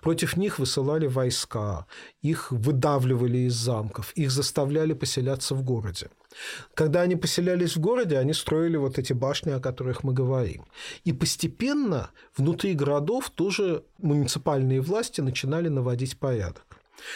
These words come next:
Потому что постоянные внутригородские конфликты разрушали жизнь сообщества, мешали и экономическому, и политическому развитию.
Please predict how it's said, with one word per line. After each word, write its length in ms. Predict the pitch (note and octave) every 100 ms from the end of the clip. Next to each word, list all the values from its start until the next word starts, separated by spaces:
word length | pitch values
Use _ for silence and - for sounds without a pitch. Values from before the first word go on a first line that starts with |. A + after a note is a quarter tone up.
| -
Потому 340 | - C#3 D3+ E3
что 180 | - C#3
постоянные 800 | - - E3 E3 F3+ E3 C#3+ B2+
внутригородские 880 | C#3+ C3 C#3+ C#3+ D3+ C#3+ - C#3 C3+
конфликты 560 | D3+ E3 A#3 B3+ -
разрушали 580 | C3 A#2+ C3+ C3 F#3+ F#3
жизнь 340 | B2+ C#3+ C3+ - - - -
сообщества, 680 | - C#3+ C#3 C3 - - B2+
мешали 440 | B2 C3 D#3+ D3+
и 220 | C#3 D3+ C#3
экономическому, 800 | C#3 C3+ F#3 A3+ - - F3+ C#3+
и 60 |
политическому 760 | B2+ B2 A#2 B2+ - - C3+ B2
развитию. 680 | A#2+ G#2 E2+ - - -